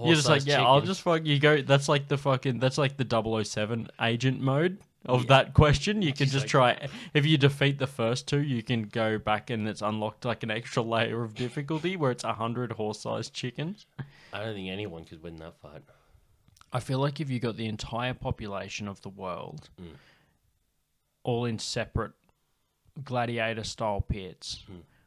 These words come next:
Speaker 1: with a hundred horse-sized chickens,
Speaker 2: Mm-hmm.
Speaker 1: the massive gladiator pits, right?
Speaker 2: Mm-hmm.
Speaker 1: Eventually, there'd be someone in the world that could do it. If you just, everyone
Speaker 2: Like, defeat all hundred or defeat one-on-one?
Speaker 1: One, no, like,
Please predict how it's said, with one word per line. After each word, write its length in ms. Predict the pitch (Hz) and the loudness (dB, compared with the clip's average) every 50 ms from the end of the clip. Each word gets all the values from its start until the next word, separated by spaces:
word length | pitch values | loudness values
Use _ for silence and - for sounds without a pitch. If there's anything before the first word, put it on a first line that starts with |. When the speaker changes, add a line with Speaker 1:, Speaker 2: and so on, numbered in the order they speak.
| _ _ _ - | _ _ _ -12
Speaker 1:
with 400 | 110 107 107 104 104 98 - - - | -6 -4 -2 -2 -4 -4 -8 -8 -8
a 60 | 110 | -8
hundred 500 | 92 92 110 110 110 107 104 107 104 92 - - _ _ | -6 -4 -4 -4 -4 -4 -4 -4 -6 -8 -10 -20 _ _
horse-sized 840 | - - - 107 104 104 104 - - - 98 95 92 92 95 - - | -10 -6 -6 -4 -6 -6 -8 -10 -10 -8 -6 -6 -6 -6 -10 -12 -12
chickens, 640 | - - - 104 104 - 151 175 190 202 - - - - | -10 -10 -10 -8 -8 -6 -6 -6 -6 -6 -8 -14 -18 -18
Speaker 2:
Mm-hmm. 180 | - - - 90 78 - _ _ _ - - | -20 -20 -20 -20 -20 -20 _ _ _ -20 -14
Speaker 1:
the 220 | - 113 120 120 95 | -6 -4 -4 -2 0
massive 480 | 110 110 110 107 104 - - 107 95 - | 0 0 0 0 -2 -4 -8 -12 -12 -12
gladiator 480 | - 87 90 90 92 85 80 85 85 | -10 -10 -10 -8 -10 -12 -14 -14 -14
pits, 340 | - - - - - - - | -14 -16 -16 -16 -16 -16 -14
right? 240 | 87 90 113 147 165 185 - | -12 -10 -10 -10 -10 -12 -16
Speaker 2:
Mm-hmm. 1040 | - 92 76 82 85 71 _ _ _ _ _ _ _ _ _ _ _ _ _ _ - | -20 -20 -20 -20 -20 -20 _ _ _ _ _ _ _ _ _ _ _ _ _ _ -8
Speaker 1:
Eventually, 600 | 123 104 - 123 123 120 120 - - 127 120 120 117 | -6 -4 -2 -2 -2 -2 -4 -6 -8 -8 -8 -8 -8
there'd 220 | 104 110 104 92 | -8 -8 -10 -10
be 80 | - 104 | -10 -12
someone 420 | - - - 123 110 107 104 104 | -10 -8 -6 -4 -4 -2 -2 -4
in 80 | 101 95 | -6 -6
the 60 | 92 | -8
world 440 | 92 92 90 90 90 90 87 90 87 - - | -8 -8 -8 -6 -6 -6 -8 -8 -10 -14 -14
that 120 | - - - _ _ _ _ - | -16 -16 -16 _ _ _ _ -8
could 180 | - 110 90 - | -8 -8 -8 -8
do 180 | - 64 50 | -14 -14 -16
it. 80 | - - - _ _ _ _ _ _ _ _ _ | -16 -20 -20 _ _ _ _ _ _ _ _ _
If 140 | - 110 98 | -12 -10 -8
you 80 | 101 101 | -8 -8
just, 220 | 95 101 - - _ _ - - | -8 -8 -10 -12 _ _ -14 -6
everyone 340 | 110 113 110 113 117 113 113 | -4 -4 0 0 0 0 0
Speaker 2:
Like, 80 | 113 | -2
defeat 320 | - - - 139 135 123 - | -6 -6 -4 -2 -2 -2 -2
all 220 | - 117 120 117 | -2 -2 -2 -2
hundred 380 | 107 110 117 131 147 151 151 131 | -2 -2 -4 -4 -4 -6 -6 -6
or 80 | 113 104 | -6 -8
defeat 320 | 92 - - 110 104 101 | -8 -10 -10 -8 -8 -6
one-on-one? 560 | 101 95 92 85 82 80 76 69 71 98 131 | -6 -6 -6 -8 -8 -10 -12 -14 -14 -10 -6
Speaker 1:
One, 380 | 123 113 120 120 - - - 90 | -2 -2 -2 -2 -2 -6 -10 -4
no, 260 | 143 143 143 135 120 113 | 0 2 2 4 2 2
like, 380 | 101 107 107 104 101 - - | 0 -2 -2 -4 -6 -10 -18